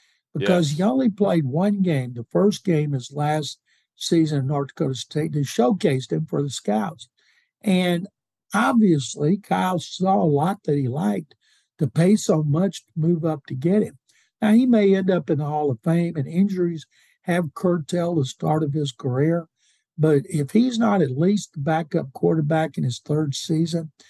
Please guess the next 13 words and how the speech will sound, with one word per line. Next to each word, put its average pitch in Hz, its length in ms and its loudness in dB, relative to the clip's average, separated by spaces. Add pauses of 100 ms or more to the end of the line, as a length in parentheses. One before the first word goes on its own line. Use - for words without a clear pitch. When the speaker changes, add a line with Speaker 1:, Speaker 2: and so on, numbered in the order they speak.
(240)
Speaker 1:
this 175 180 2
could 143 220 -2
go 147 180 2
down 147 300 -2
as 135 120 -2
one 139 140 -4
of 139 60 -2
the 123 60 -2
biggest 147 360 0
draft 147 320 -2
mistakes 151 480 -4
in 151 80 -4
history. 185 500 -2